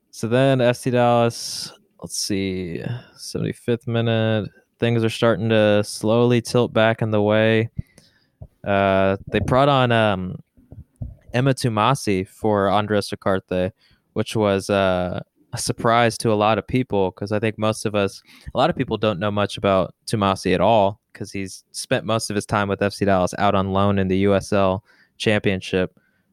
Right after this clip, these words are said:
Uh, he was with Austin, I believe, this year. And, uh, but it seemed like Lucci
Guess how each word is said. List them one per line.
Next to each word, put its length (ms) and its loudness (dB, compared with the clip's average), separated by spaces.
Uh, 480 0
he 100 -4
was 140 -4
with 220 -4
Austin, 440 0
I 60 0
believe, 280 -2
this 200 -4
year. 300 0
And, 220 0
uh, 260 2
but 100 4
it 60 0
seemed 180 0
like 120 4
Lucci 460 2